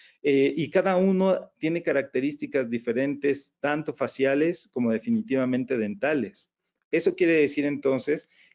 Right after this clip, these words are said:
que este tipo de pacientes con cara larga definitivamente van a estar largos verticalmente, pero van a estar estrechos de derecha a izquierda, ¿ok? Esto nos va a dar como resultado definitivamente también arcadas estrechas,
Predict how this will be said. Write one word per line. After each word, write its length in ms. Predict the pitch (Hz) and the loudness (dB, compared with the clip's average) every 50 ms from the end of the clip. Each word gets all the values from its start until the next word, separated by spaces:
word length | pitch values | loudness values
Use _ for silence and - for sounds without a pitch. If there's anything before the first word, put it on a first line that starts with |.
| _ _ | _ _
que 100 | 147 156 | 0 0
este 220 | 175 - - 202 | 0 2 0 0
tipo 260 | 185 - 170 - - 160 | 0 -2 -4 -2 0 0
de 100 | 165 160 | 2 2
pacientes 600 | - 127 123 - - 143 143 143 143 143 139 - | 0 -2 -2 -2 -2 -4 -2 -2 -2 -4 -4 -4
con 300 | - 113 113 110 110 - | -2 -2 -2 -2 -2 -2
cara 260 | - 143 147 160 160 | -2 0 0 2 4
larga 540 | 151 131 131 127 117 107 107 120 147 - _ _ _ _ _ _ _ _ _ _ _ _ _ _ _ | 4 4 2 2 0 0 -2 -2 -4 -6 _ _ _ _ _ _ _ _ _ _ _ _ _ _ _
definitivamente 920 | 123 117 127 120 - - 127 127 120 143 147 151 147 151 156 151 160 156 | -6 -2 -2 -2 -2 -2 -2 -2 0 0 0 2 0 0 -2 0 2 2
van 160 | 147 139 143 147 | 4 4 2 0
a 60 | 147 | -2
estar 400 | 147 - - 143 143 - - - _ _ _ _ _ _ - | -4 -6 -6 -6 -6 -6 -8 -10 _ _ _ _ _ _ -4
largos 560 | 120 123 135 143 143 151 156 156 156 139 139 | 0 2 2 2 2 2 0 0 0 0 0
verticalmente, 1040 | 135 127 117 117 - 104 - 127 127 127 127 127 123 123 120 117 147 165 190 - _ _ _ _ _ _ _ _ - | 0 0 0 -2 -4 -4 -2 -2 0 0 0 0 0 0 0 -2 -2 -4 -6 -8 _ _ _ _ _ _ _ _ 0
pero 200 | - 160 156 139 | 2 4 4 4
van 140 | 143 165 | 2 0
a 20 | 180 | -2
estar 280 | 185 - - 165 156 | -2 -4 -2 -2 0
estrechos 640 | 165 160 - - - 139 165 202 196 - - 123 101 107 | 0 -2 -4 -6 -2 0 0 0 0 -2 -6 -6 -2 0
de 80 | 113 | 0
derecha 380 | 110 110 110 110 117 117 117 117 | 2 2 2 0 0 -2 -2 -6
a 20 | |
izquierda, 640 | 110 - - - - 113 113 104 98 98 85 - _ _ | -8 -10 -12 -8 -6 -4 -4 -4 -6 -8 -12 -18 _ _
¿ok? 200 | - 113 - - 139 143 156 147 147 | -16 -12 -4 -2 0 0 0 0 -2
Esto 200 | 151 147 - 165 | -4 -4 -2 -2
nos 220 | 160 151 131 123 | -2 -2 0 0
va 80 | 143 143 | 2 2
a 40 | |
dar 260 | 143 147 147 147 143 - | 2 2 2 0 -2 -2
como 160 | - 131 123 | -2 0 0
resultado 640 | 110 110 - 131 120 110 - 151 156 160 165 156 143 | 0 0 0 -2 -4 -4 -2 -2 0 2 4 2 2
definitivamente 800 | - - 139 135 135 123 - 151 147 147 151 165 165 - 131 107 | 2 -2 -4 -6 -6 -4 -4 -2 -2 -2 -4 -6 -6 -6 -6 -4
también 320 | - 139 143 151 165 170 | -4 -4 -4 -2 -2 -2
arcadas 480 | 170 165 - - 156 156 156 160 - - | -4 -4 -2 -2 0 0 0 0 -2 -6
estrechas, 760 | 135 - - 135 147 160 156 - - 101 - - - _ | -10 -8 -4 -2 -2 -2 -2 -4 -6 -6 -6 -8 -16 _